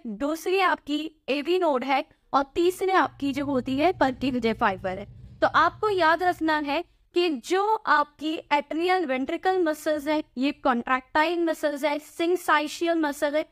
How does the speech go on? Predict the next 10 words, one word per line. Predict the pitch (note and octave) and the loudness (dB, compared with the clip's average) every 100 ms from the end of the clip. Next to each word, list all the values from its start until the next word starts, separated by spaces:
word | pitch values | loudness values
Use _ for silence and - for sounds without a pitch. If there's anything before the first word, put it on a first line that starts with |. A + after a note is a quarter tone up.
| _ _ _ | _ _ _
कॉन्ट्रैक्शन | D4+ D4 D4+ E4 - G4+ | 2 2 0 0 -4 -2
और | G4+ | 0
रिलैक्सेशन | D#4 C#4+ C#4 - E4+ E4+ F#4 | 0 0 0 -2 -4 -2 -2
की | F#4 | -2
प्रोसेस | F#4 C#4+ C#4 E4 D#4 | 0 0 0 -4 -6
इसी | C4+ C4 C4 | -10 -8 -6
में | B3 F#3+ | -6 -6
हो, | F#3+ E3+ _ _ _ _ _ _ - | -10 -12 _ _ _ _ _ _ 0
ठीक | F4 | 0
है। | F#4+ | 2